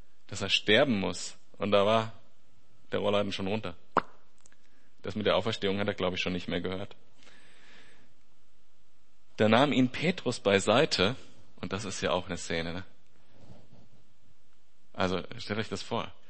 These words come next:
Er hat vorher gesagt, du bist der Sohn Gottes, der Messias. Und dann sagt er, komm mal mit, ich, lass uns mal darüber reden. So. Kann man fast nicht verstehen, ne? Aber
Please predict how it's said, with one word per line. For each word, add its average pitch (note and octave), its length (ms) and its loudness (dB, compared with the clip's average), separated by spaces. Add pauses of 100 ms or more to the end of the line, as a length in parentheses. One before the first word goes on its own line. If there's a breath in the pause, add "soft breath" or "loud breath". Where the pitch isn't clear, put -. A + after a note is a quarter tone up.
(100)
Er - 40 -10
hat - 80 0
vorher C#3 300 0
gesagt, A2+ 320 2
du G#2+ 40 -4
bist A#2 200 -6
der A2 60 0
Sohn G#2 300 -2
Gottes, G#2+ 340 -6
der F#2 120 -2
Messias. G#2 600 -2 (760 soft breath)
Und G2 80 -4
dann F#2+ 100 2
sagt G2 200 -4
er, F#2 80 -4 (760)
komm A2+ 160 -4
mal G#2 80 -2
mit, G2+ 160 0 (200)
ich, - 380 -8 (460)
lass G2+ 200 2
uns - 220 -4
mal G#2+ 100 0
darüber G2+ 460 4
reden. F2+ 280 0 (380 soft breath)
So. E2 360 -2 (2500 soft breath)
Kann - 360 -8
man A#2 120 -4
fast - 360 -6
nicht G2+ 120 -4
verstehen, F2+ 420 -4
ne? E2+ 120 -4 (600 loud breath)
Aber A2 300 8